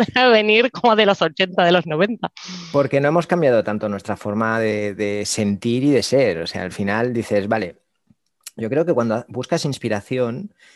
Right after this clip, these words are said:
Speaker 2: eh, creo que lo más complejo es hacerlo de una forma objetiva, ¿vale? Porque,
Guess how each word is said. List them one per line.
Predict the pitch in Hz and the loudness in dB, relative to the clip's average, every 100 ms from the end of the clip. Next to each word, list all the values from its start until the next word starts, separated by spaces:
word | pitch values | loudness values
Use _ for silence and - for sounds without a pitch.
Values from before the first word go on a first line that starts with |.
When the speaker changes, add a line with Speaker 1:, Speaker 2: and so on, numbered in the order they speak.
| _ _ _ | _ _ _
Speaker 2:
eh, | 113 | -12
creo | - 120 | -4 0
que | 127 | 4
lo | 131 | 4
más | 117 - | 2 0
complejo | 147 123 131 135 131 123 | -2 0 -2 -2 0 0
es | 117 135 - _ _ _ | 0 -4 -10 _ _ _
hacerlo | 110 120 127 | -8 -4 -4
de | 139 | -4
una | 113 | -4
forma | - 110 127 - | -4 -2 -2 -4
objetiva, | - - - 90 95 92 76 - _ | -10 -10 -12 -12 -12 -12 -14 -20 _
¿vale? | 104 92 120 | -12 -8 -8
Porque, | 117 98 92 104 98 98 | -6 -8 -8 -6 -6 -6